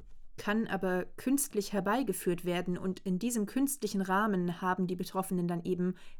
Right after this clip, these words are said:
einmal Kontrolle über diese Situation. Mit dieser Selbstschädigung wird also eine Spannung abgebaut, die man sonst nicht kontrollieren könnte.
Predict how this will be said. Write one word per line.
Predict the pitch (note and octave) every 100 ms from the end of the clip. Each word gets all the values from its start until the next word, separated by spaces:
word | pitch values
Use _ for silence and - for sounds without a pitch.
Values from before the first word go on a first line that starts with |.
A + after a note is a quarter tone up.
| -
einmal | G3+ A#3 G#3 G3 F#3+
Kontrolle | - F3+ - G3+ G3+ E3
über | - D#3+
diese | D#3+ E3+ E3+
Situation. | F3 F3 F#3 F3+ - G3 - - - - - - - - - -
Mit | G3 F3+
dieser | G#3 G3
Selbstschädigung | F3+ F#3+ A3 - - G#3 G3 G3 F#3+
wird | F#3 F3+
also | F3+ E3+ F3
eine | E3+ F3
Spannung | - - G3+ A3 F3+
abgebaut, | E3+ - F3 E3+ E3 E3+ - -
die | F3
man | E3+ E3+
sonst | F3 F3+ -
nicht | F3+ - -
kontrollieren | F3+ - F#3+ G3 G#3 E3+
könnte. | - E3+ F3+ G3